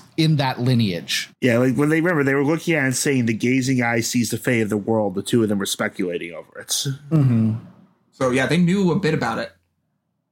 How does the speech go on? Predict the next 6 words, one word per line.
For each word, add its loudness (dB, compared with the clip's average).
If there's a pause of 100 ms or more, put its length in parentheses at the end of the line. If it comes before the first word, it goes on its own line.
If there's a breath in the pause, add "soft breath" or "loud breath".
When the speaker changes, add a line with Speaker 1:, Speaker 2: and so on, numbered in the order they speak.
(280)
Speaker 3:
Anyway, 2 (120)
um, 2 (480)
the 0
last 2
battle 2
gate -2